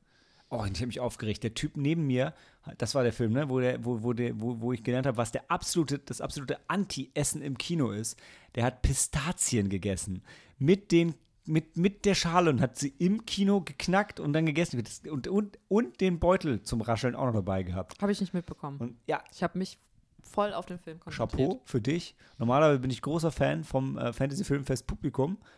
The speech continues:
Speaker 1: aber es gibt einen guten Grund, warum im Kino keine Pistazien verkauft werden und das ist der. Äh, ja, nee, aber der Film macht mega viel Spaß und hat trotzdem auch noch ein paar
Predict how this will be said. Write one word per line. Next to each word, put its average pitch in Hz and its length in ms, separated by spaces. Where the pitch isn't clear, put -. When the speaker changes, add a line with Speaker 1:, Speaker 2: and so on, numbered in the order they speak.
Speaker 1:
aber 127 160
es - 80
gibt 196 160
einen 165 60
guten 202 180
Grund, 202 240
warum 165 300
im 147 120
Kino 196 280
keine 165 240
Pistazien 151 420
verkauft 104 440
werden 107 260
und 110 260
das 117 220
ist - 260
der. 101 180
Äh, 110 360
ja, 117 220
nee, 113 180
aber 107 120
der 113 80
Film 170 420
macht 131 360
mega 131 580
viel 170 200
Spaß 180 540
und 143 380
hat 135 300
trotzdem 143 580
auch 123 180
noch 120 160
ein 123 80
paar 113 300